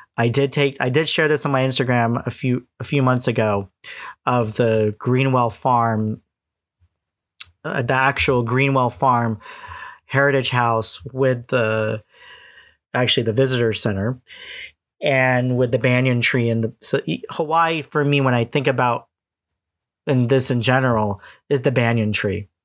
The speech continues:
And of course, when I think about Kona, I think about coffee. And it was,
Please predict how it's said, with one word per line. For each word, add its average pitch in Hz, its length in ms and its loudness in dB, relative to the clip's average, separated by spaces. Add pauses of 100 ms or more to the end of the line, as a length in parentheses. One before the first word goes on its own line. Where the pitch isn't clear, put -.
(1160)
And 117 180 2
of 117 100 0
course, 120 540 0
when 120 120 0
I 117 60 2
think 127 160 0
about 123 400 0 (1040)
Kona, 160 300 2
I 123 160 0
think 123 160 0
about 120 440 0 (560)
coffee. 110 480 -2 (1200)
And 123 180 2
it 127 40 2
was, 131 260 0